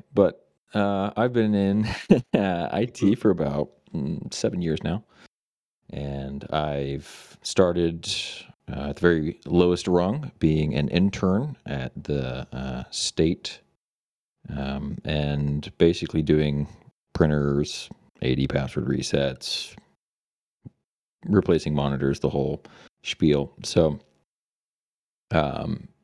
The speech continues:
after that, I moved over to, um, let's see, an M S P and worked there for a few years.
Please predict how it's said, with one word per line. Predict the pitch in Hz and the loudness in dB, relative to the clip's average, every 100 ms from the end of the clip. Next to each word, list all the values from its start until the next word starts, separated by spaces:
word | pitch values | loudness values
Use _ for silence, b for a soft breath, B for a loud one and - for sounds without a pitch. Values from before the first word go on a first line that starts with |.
| _ | _
after | 90 87 | 0 2
that, | 85 78 | 0 0
I | |
moved | 80 82 82 82 - | 0 4 4 4 2
over | 85 82 82 | 2 2 2
to, | 82 - - 82 82 82 82 - b b _ _ _ _ _ _ _ _ _ _ _ _ _ _ | 0 -2 2 4 6 4 2 -2 b b _ _ _ _ _ _ _ _ _ _ _ _ _ _
um, | 127 127 127 127 127 120 B B B | 2 2 2 2 0 -2 B B B
let's | 120 | -4
see, | - 87 | 0 2
an | |
M | 90 | 4
S | 104 | 2
P | - 110 104 135 B B | 2 4 4 2 B B
and | - 87 87 | -2 0 2
worked | 95 98 - | 0 -2 2
there | 87 92 | 2 2
for | - 87 85 82 - | 0 0 0 -2 -8
a | 92 | -10
few | - 90 | -2 2
years. | 85 87 131 - - | 4 4 2 -4 -12